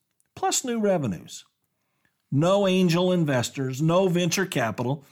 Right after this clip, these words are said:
no one putting money in, not even a rich uncle, at least at the start. Now,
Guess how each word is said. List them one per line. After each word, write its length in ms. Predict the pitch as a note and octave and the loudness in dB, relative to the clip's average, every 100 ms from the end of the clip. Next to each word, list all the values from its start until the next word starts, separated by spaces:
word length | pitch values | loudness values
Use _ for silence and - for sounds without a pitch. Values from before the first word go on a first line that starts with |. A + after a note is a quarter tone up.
| _ _ - | _ _ -4
no 340 | B2+ D#3 G3 | 0 4 4
one 360 | F#3 F3+ F3+ E3+ | 4 2 2 0
putting 500 | - F3 E3 E3 D3+ | -2 0 2 2 2
money 420 | D#3 D3+ D3 A#2+ | 2 2 2 2
in, 340 | A2 A2 D3 - _ _ _ | 0 -2 -4 -6 _ _ _
not 360 | D#3+ F#3+ F#3+ F#3+ | -4 0 2 2
even 240 | F#3 F3+ | 2 2
a 100 | E3+ | 2
rich 380 | D#3+ E3+ F#3 - | 2 2 0 0
uncle, 480 | F3 F#3+ - - - _ _ _ _ _ - | 0 -2 -6 -14 -20 _ _ _ _ _ -6
at 100 | G4+ | -2
least 300 | G#4 F4+ - | 0 0 0
at 100 | B2+ | -4
the 80 | G#2 | -4
start. 480 | - C3+ G2+ - - _ _ _ _ _ _ _ _ _ - | -4 -4 -6 -10 -18 _ _ _ _ _ _ _ _ _ -4
Now, 380 | D3+ G#2 - | -2 -2 -6